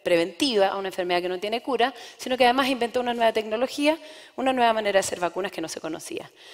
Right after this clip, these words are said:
Pero cuando me acompaña en mi trabajo, también le puedo decir que hoy día Pablo ahí está liderando un grupo que quieren curar el cáncer, pero ahora lo quieren hacer desde Chile,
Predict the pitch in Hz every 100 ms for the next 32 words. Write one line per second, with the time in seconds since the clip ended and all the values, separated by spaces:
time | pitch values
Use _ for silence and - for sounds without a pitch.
0 | - - - 233 254 254 247 254 320 359
1 | 370 349 269 233 202 - 277 330 _ _
2 | - - _ 254 254 311 311 294 294 269
3 | 294 - 240 240 349 226 226 311 - -
4 | _ _ _ _ 233 233 233 262 277 196
5 | 214 269 349 - 233 - 247 247 254 233
6 | 247 285 269 247 269 240 247 247 240 214
7 | 208 208 208 147 151 - 147 _ _ _
8 | _ _ _ - 202 220 269 262 220 220
9 | 208 - 220 196 190 180 - 220 -